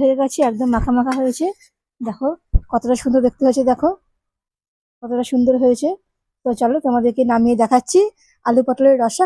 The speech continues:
কেমন হয়েছে। দেখো, আলু পটলের রসা আমার পুরো তৈরি হয়ে গেছে। আমি দেখো, পাত্রে নামিয়ে নিয়েছি একদম গরম গরম। এটা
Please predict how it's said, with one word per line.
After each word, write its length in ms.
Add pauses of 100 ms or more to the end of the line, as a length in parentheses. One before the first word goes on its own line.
কেমন 280
হয়েছে। 260 (2000)
দেখো, 300 (460)
আলু 260
পটলের 340 (100)
রসা 260 (160)
আমার 240
পুরো 160 (100)
তৈরি 280
হয়ে 180
গেছে। 220 (880)
আমি 200
দেখো, 160 (120)
পাত্রে 220 (120)
নামিয়ে 240
নিয়েছি 260 (100)
একদম 200 (100)
গরম 260
গরম। 220 (1200)
এটা 160